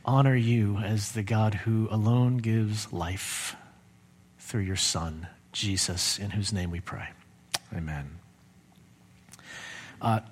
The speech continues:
two headings today. We'll spend a little bit more time on the second one,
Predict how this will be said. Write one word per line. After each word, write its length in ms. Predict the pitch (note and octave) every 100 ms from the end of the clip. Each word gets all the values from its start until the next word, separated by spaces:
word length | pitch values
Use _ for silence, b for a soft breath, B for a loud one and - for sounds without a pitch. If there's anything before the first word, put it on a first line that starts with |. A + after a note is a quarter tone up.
| -
two 220 | - A#3+
headings 380 | C3+ A2+ A2 -
today. 460 | - F#2+ G2 A#2+ G#2+
We'll 100 | A2+
spend 420 | - - A2+ A2+
a 120 | A2+
little 120 | B2 B2
bit 100 | A#2
more 140 | A2+
time 240 | - A#2+
on 60 | G#2+
the 60 | G2
second 400 | - A2 A2 G2+
one, 300 | G2 F#2+